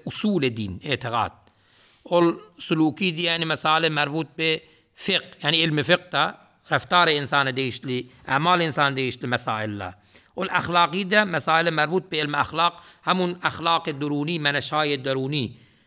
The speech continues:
a, tasavvuf. Pes inni, men niye şol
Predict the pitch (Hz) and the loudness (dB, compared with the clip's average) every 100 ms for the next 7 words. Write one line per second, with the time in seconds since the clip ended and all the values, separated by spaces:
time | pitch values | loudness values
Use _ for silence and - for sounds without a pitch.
0 | _ _ - 127 107 101 - - 147 151 | _ _ -14 -8 -6 -6 -8 -4 0 2
1 | 135 147 113 - - _ _ _ _ _ | 4 4 4 -2 -14 _ _ _ _ _
2 | _ _ _ _ _ _ _ _ _ _ | _ _ _ _ _ _ _ _ _ _
3 | _ - 180 185 180 196 233 285 - _ | _ -4 -2 0 0 2 0 -2 -12 _
4 | _ _ _ _ _ _ _ _ _ _ | _ _ _ _ _ _ _ _ _ _
5 | 156 160 196 220 214 208 196 190 185 - | -6 -2 0 2 2 2 4 4 2 -4
6 | _ _ _ _ - - 190 180 170 | _ _ _ _ -14 -2 4 6 4